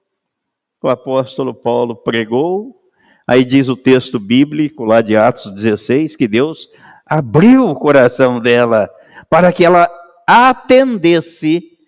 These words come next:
e entendesse o que o apóstolo falava. Então há muita gente assim ouvindo,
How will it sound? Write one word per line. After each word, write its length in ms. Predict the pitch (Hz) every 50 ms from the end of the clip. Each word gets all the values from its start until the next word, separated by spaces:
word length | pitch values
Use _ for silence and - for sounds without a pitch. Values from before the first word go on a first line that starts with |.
| _ _ _ _ _
e 180 | - 135 151 180
entendesse 1080 | 196 226 226 - - 226 233 214 175 127 143 139 127 120 - - - 123 107 92 _ _ _ _ _ _ _ _ _ _ _
o 100 | - 143
que 100 | 139 -
o 80 | 147 143
apóstolo 880 | 135 127 - - 120 120 120 123 - - - 123 123 123 127 _ _ _ _ _ _ _ _
falava. 680 | _ - 135 123 98 90 90 87 90 90 92 92 92 _ _ _ _ _ _ _ _ _ _
Então 160 | _ 214 214
há 80 | 202 190
muita 300 | 175 185 185 - 196 185
gente 280 | 143 151 151 147 - 156
assim 200 | 135 - - 139
ouvindo, 680 | 165 165 135 101 98 113 123 127 131 135 151 175